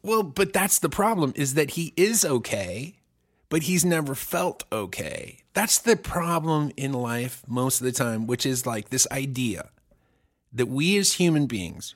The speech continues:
who know nothing, none of us ever have, none of us ever will, are brought into this world with no knowledge of anything. And then the people that were put on the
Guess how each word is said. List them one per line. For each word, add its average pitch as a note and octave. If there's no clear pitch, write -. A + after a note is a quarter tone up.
who C3
know B2
nothing, A2
none A2
of C#3+
us C3+
ever A#2
have, A2+
none A2+
of A2+
us -
ever A#2
will, A2+
are B2
brought A#2
into F#3+
this E3
world B1+
with B2
no D3
knowledge B2
of G#2
anything. -
And A2+
then A2+
the -
people F#3
that D3
were C3
put C#3+
on C3
the G#2+